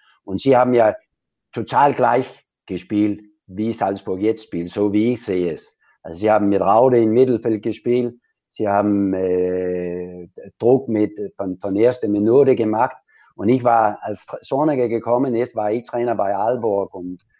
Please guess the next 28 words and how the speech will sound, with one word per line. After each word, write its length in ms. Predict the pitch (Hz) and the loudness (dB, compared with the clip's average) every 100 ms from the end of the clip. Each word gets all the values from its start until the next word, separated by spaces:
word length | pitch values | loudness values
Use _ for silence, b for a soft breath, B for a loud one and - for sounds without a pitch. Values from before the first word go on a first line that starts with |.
| _ _ | _ _
und, 280 | 98 104 | -6 -6
und 260 | - 104 101 | -6 -6 -2
die 100 | 107 | 0
erste 340 | 120 143 117 | 2 0 -2
halbe 220 | 113 147 147 | 0 0 4
Jahr 420 | 120 131 143 120 - | 4 4 2 0 -10
haben 300 | 104 113 113 | -8 -4 -2
wir, 300 | 117 117 104 | 0 -2 -6
also 220 | - 92 - | -14 -14 -6
alle 220 | 120 170 | 0 2
Mannschaften 680 | 139 127 151 113 98 - 92 | 2 0 -2 -4 -6 -10 -10
hat, 120 | 107 - _ _ _ _ | -12 -14 _ _ _ _
wie, 340 | 120 113 135 | -6 0 0
wie, 320 | 110 127 117 113 | 2 0 0 0
wie, 280 | 127 123 | 2 2
wie 220 | 117 131 127 | 2 2 2
schaffen 400 | - 135 - 104 | 0 0 0 0
wir 120 | 95 | -2
es, 220 | 85 - | -4 -6
vorbei 480 | - 113 - 87 135 | 0 2 2 0 0
diese 300 | 123 120 135 | -2 0 0
erste, 580 | 117 113 131 - 98 85 _ _ _ | 0 0 0 -2 -4 -4 _ _ _
erste 400 | 117 127 - 107 | 0 0 0 -6
Pressing 460 | - 120 123 87 78 | -2 -2 0 -4 -6
zu 140 | 80 | -10
kommen? 440 | 80 78 82 76 - | -8 -6 -8 -10 -14
Also, 320 | 82 82 - 95 95 92 90 | -14 -12 -6 -2 0 0 -2
so, 240 | 87 95 | -2 -4